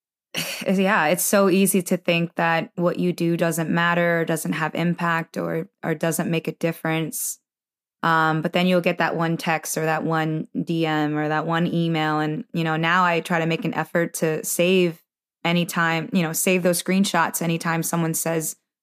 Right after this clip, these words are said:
something along those lines to remind me that I do matter and my voice matters.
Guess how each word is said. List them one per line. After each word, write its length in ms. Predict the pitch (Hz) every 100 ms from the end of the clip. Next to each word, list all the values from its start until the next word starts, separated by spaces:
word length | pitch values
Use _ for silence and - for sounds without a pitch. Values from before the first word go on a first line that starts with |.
| _ _ _ -
something 380 | 202 190 185
along 320 | 175 175 175 175
those 220 | 175 170
lines 440 | 165 220 208 175
to 160 | - 180
remind 540 | 165 165 165 170 247 226
me 180 | 180
that 400 | 170 165 160 160 - _ _ _ _ _ _ _ _ _ _ _ -
I 220 | 160 160
do 260 | 151 170
matter 560 | 185 165 156 165 170 170
and 180 | 165 160
my 320 | 160 156 160 -
voice 460 | 151 160 175 -
matters. 600 | 160 156 160 160 170 170